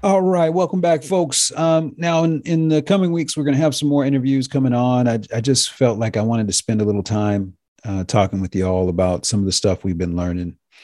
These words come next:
last week, this week. I think two weeks ago, we did another show on pseudouridine. Um,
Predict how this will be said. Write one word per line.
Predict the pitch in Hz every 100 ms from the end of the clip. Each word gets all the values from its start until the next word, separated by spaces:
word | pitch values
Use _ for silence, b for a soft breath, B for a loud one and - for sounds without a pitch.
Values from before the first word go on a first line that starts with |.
| B B B _ _ _ _ _ _ _ _ _
last | 131 113 104 -
week, | 104 104 -
this | 95 -
week. | 95 95 92
I |
think | 95 92 -
two | - 101
weeks | 90 92 -
ago, | 92 90
we | 92
did | 92
another | 87 87 87
show | - 101 95
on | 92 92
pseudouridine. | - 104 92 90 92 90 90 90 87 _ _ _ _ _ _ _ _ _ _ -
Um, | 87 87 90 90 101